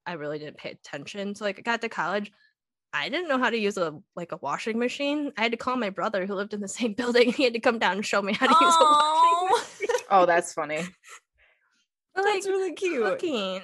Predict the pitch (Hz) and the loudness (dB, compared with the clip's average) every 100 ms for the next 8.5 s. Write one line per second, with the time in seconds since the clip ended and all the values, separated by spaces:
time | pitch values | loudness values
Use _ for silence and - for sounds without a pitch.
0 | - 247 247 240 - - _ _ 294 311 | -4 -2 -2 -4 -8 -20 _ _ -4 -2
1 | 330 320 330 320 285 254 262 311 165 90 | -2 -4 -4 -4 -4 -6 -4 -2 -2 -4
2 | 220 - 262 - _ _ _ _ 185 202 | -8 -6 -6 -8 _ _ _ _ 6 6
3 | 185 - - 294 - 214 254 240 220 - | 6 2 0 0 0 0 0 -2 -4 -10
4 | _ _ 240 247 233 208 185 196 196 285 | _ _ 0 0 0 -2 -6 -4 0 0
5 | 202 185 202 196 208 190 - - 262 190 | 0 -6 -12 -8 -6 -6 -6 -4 -4 -4
6 | - _ 226 233 247 254 269 - 208 277 | -12 _ -6 -2 -2 2 0 0 -6 -4
7 | 330 269 214 180 220 233 226 196 254 311 | -4 -4 -4 -4 -4 -6 -4 -2 -2 -4
8 | 190 175 - 160 | -10 -10 -12 -12